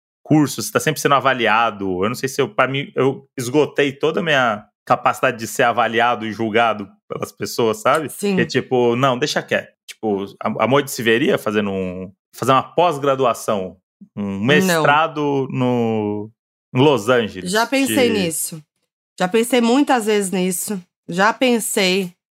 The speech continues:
Speaker 2: no curso fora. Ai, cara, eu acho que assim, curso eu faria.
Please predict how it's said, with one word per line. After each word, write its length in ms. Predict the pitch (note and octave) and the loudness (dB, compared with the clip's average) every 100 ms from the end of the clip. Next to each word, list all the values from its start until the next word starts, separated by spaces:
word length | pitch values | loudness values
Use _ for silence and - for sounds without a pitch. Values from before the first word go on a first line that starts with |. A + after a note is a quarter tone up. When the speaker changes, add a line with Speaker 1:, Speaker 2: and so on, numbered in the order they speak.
| - | -4
Speaker 2:
no 100 | G3 | -2
curso 380 | F#3+ A3+ G#3+ - | 2 2 0 -2
fora. 680 | - G#3 F#3+ F#3 F#3 F#3 F3+ - _ _ _ _ - | -4 0 2 2 0 -2 -6 -14 _ _ _ _ -4
Ai, 200 | B3 A3 | -2 0
cara, 180 | A3+ - | -2 0
eu 120 | A#3 | 0
acho 160 | C4 C#4+ | 0 -2
que 60 | E4+ | -4
assim, 240 | - G#3 - | -4 -8 -10
curso 840 | - D4+ F#4+ E4 - - F#3 D#3 C#3+ _ _ | 0 2 2 -2 -4 -2 0 -2 -4 _ _
eu 140 | G#3 G3+ | -4 0
faria. 500 | C4 C#4 F3 C#3+ | 2 2 0 -2